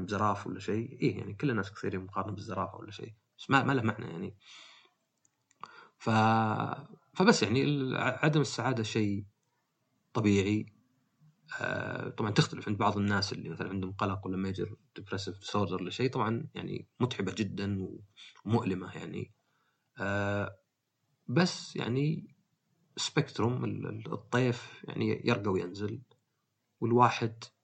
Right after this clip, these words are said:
في صراع دائم وما أنت بواصل. يعني لو الواحد صار أسعد عشرة في المية، هذا أعتبره إنجاز، أعتبره إنجاز في حياته، لأن هي نقلة بالأخير. كأنك تزود نسبتك، كأنك تزود فلوسك. يعني أنت ما تبي تصير عندك تريليون ريال ولا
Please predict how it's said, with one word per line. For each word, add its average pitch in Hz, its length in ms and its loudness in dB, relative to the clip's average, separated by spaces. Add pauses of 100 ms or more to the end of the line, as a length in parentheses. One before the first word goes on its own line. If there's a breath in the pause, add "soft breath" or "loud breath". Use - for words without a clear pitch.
(160)
في - 100 0
صراع 113 300 2
دائم 113 580 -2 (180)
وما 131 160 4
أنت 151 140 4
بواصل. 98 400 0
يعني 113 320 2
لو 127 140 6
الواحد 151 340 2
صار 123 240 0
أسعد - 280 -4
عشرة 117 240 -4
في 101 60 -2
المية، 110 280 0
هذا 101 80 0
أعتبره - 300 -6
إنجاز، - 420 -12 (800)
أعتبره 113 220 -4
إنجاز 110 220 0
في - 80 -8
حياته، - 360 -10 (200)
لأن 110 140 2
هي 110 140 2
نقلة 107 320 -2
بالأخير. - 400 -14 (800)
كأنك 123 220 2
تزود 110 260 2
نسبتك، - 360 -4 (200)
كأنك 135 220 0
تزود 110 160 0 (340)
فلوسك. - 440 -4
يعني 73 160 -12
أنت - 120 -12
ما 131 60 0
تبي 123 120 2
تصير 101 360 -4 (320 loud breath)
عندك 101 200 -2
تريليون 101 380 0
ريال 95 340 -4
ولا 85 420 -14